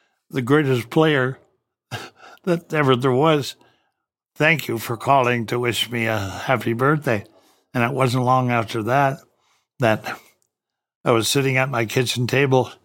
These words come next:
and the telephone rang, and it was, it was, he wasn't the president of the United States yet, but he was going to be <laughs> in, in a short while, Donald Trump. And I said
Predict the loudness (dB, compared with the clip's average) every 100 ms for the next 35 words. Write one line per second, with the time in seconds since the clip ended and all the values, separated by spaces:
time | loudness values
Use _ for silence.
0 | _ -10 -2 -2 -2 -2 0 0 0 0
1 | 2 0 0 -2 -6 _ _ -2 -2 0
2 | 0 0 -4 _ _ _ _ -2 0 2
3 | 0 -2 -6 -8 -12 _ _ _ -6 -2
4 | 0 0 0 0 2 2 2 -2 -4 -14
5 | _ _ _ -2 0 2 2 0 -2 -8
6 | -2 0 2 2 0 -2 -8 -6 0 0
7 | 0 -6 -2 0 -2 _ _ _ _ -2
8 | 0 0 -6 -18 -10 0 2 2 -2 -8
9 | -6 0 2 2 0 -2 -2 -4 -8 -16
10 | -6 0 2 0 -6 -10 -2 0 0 2
11 | 2 2 0 2 0 -4 _ _ _ 2
12 | 2 2 0 2 2 0 -16 _ _ _
13 | _ -4 0 0 0 -4 -4